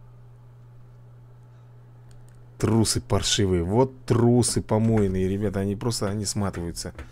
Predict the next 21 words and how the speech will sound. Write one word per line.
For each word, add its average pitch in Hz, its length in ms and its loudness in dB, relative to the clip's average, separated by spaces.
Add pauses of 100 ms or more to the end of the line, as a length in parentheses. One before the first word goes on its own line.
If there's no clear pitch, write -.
(340)
Фу - 400 -6
на 120 100 4
них. 98 320 0 (1120)
Тогда 110 280 2
нам 113 120 4
надо 107 260 2
мечников 90 520 -2
делать. 73 340 -8 (720)
Мы 101 140 -4
с - 60 -4
тобой 101 180 -2
делаем 95 280 2
мечников 92 400 -4
как 104 580 -6
основную 107 540 -2
нашу 90 440 -2
армию, 123 320 -4
которая 87 280 -6
будет 87 220 -4
разбирать, 87 480 -2
естественно, 78 560 -8